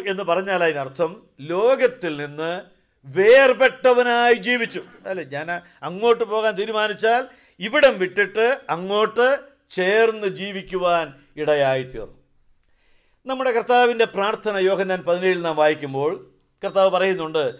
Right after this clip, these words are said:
പിതാവിനോട്, ശിഷ്യന്മാരെ നോക്കിയിട്ട് പറഞ്ഞു, "നീ അവരെ എനിക്ക് തന്നു. ഇവർ,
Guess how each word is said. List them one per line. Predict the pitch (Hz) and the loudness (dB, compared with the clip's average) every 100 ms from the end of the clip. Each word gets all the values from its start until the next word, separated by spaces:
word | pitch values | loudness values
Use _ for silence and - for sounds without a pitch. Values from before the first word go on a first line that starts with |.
| - | -8
പിതാവിനോട്, | 165 170 170 156 143 123 - _ _ 220 | 2 4 4 2 -2 -4 -6 _ _ -10
ശിഷ്യന്മാരെ | 202 233 226 214 202 | -6 2 2 2 -2
നോക്കിയിട്ട് | 196 190 180 | -4 -2 0
പറഞ്ഞു, | 175 165 131 - _ _ _ _ _ _ _ _ | 0 -2 -6 -12 _ _ _ _ _ _ _ _
"നീ | 185 254 311 311 254 185 | -4 -2 0 -2 -4 -2
അവരെ | 185 202 208 214 185 151 | 0 2 2 0 -2 -6
എനിക്ക് | 160 190 - 202 214 254 - _ _ _ - | -4 -6 -4 -2 0 -2 -8 _ _ _ -2
തന്നു. | 202 214 170 - _ _ _ | -2 -2 -8 -12 _ _ _
ഇവർ, | 233 226 | -8 -8